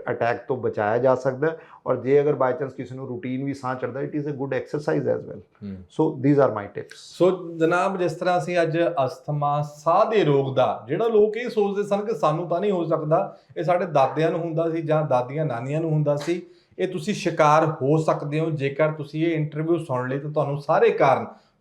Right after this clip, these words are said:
Speaker 2: ਪਤਾ ਚੱਲ ਜਾਣੇ ਆ। ਇਸ ਕਰਕੇ ਤੁਹਾਡਾ ਫਿਰ ਵੀ ਕੋਈ ਕੁਐਰੀ ਹੈ, ਕੋਈ ਸਵਾਲ ਹੈ, ਤੁਸੀਂ ਸਾਨੂੰ ਇਨਬਾਕਸ ਕਰ ਸਕਦੇ ਹੋ, ਕੁਮੈਂਟ ਕਰ ਸਕਦੇ ਹੋ,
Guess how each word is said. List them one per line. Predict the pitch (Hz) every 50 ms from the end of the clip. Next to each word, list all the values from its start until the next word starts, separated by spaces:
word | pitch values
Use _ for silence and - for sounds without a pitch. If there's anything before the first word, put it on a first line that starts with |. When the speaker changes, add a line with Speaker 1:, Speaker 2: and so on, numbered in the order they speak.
| _ -
Speaker 2:
ਪਤਾ | 156 156 185 180 180 180
ਚੱਲ | 180 180 170 170
ਜਾਣੇ | 160 165 170 170 175 180 180
ਆ। | 170
ਇਸ | 156 156
ਕਰਕੇ | - 147 139 135 - - 135 110 98 - - - _ _ _
ਤੁਹਾਡਾ | - 170 156 156 165
ਫਿਰ | 156 156 180 202 220
ਵੀ | 208 226 220
ਕੋਈ | - 190 185
ਕੁਐਰੀ | - - 160 147 139 143 151 156 160 160 165
ਹੈ, | 160 160 160
ਕੋਈ | 160 - - 165 170
ਸਵਾਲ | 165 - 143 117 117 113 120 127 143
ਹੈ, | 147
ਤੁਸੀਂ | 147 156 151 151
ਸਾਨੂੰ | - 147 147 151 147 -
ਇਨਬਾਕਸ | 127 127 127 120 120 127 131 135 190 - -
ਕਰ | - 147 139
ਸਕਦੇ | 131 - 147 143 143 135 143 147
ਹੋ, | 147
ਕੁਮੈਂਟ | 147 - 113 113 127 151 147
ਕਰ | - - 156 151
ਸਕਦੇ | 151 - 147 139 139 143 151
ਹੋ, | 151 156